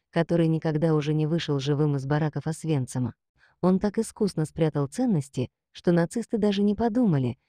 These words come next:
что кружка может быть с секретом. Сотрудники музея считают, что мужчина до последнего надеялся покинуть лагерь живым.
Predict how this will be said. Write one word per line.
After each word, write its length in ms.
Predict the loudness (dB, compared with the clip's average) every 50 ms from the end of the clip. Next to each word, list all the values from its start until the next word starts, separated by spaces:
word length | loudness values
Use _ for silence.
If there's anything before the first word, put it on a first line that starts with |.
| _ _ _
что 260 | -20 -2 2 2 2
кружка 380 | 2 0 -2 -2 -2 -2 0 2
может 300 | 2 2 2 0 0 0
быть 180 | -2 -2 -4
с 40 | -6
секретом. 560 | -10 -8 -4 -2 -2 -2 -2 -2 -4 -6 -8 -10 _ _ _ _ _
Сотрудники 640 | -2 0 0 2 2 2 2 2 2 0 -2 0 0
музея 400 | 0 2 2 2 2 2 0 0
считают, 600 | -2 -4 -6 -6 -4 -4 -2 -2 -4 -4 -6 _ _ _ _ _
что 240 | -20 -6 0 2 2
мужчина 440 | 4 2 2 0 -2 0 0 2 2
до 120 | 2 2
последнего 560 | 0 0 -2 -2 -2 0 0 2 2 2 2
надеялся 580 | 2 2 0 2 2 0 0 0 -2 -4 -6 -4
покинуть 500 | -4 -4 -4 -2 0 0 0 0 0 0
лагерь 300 | 0 0 0 0 -2 -2
живым. 480 | -2 -2 -2 0 0 0 0 -2 -4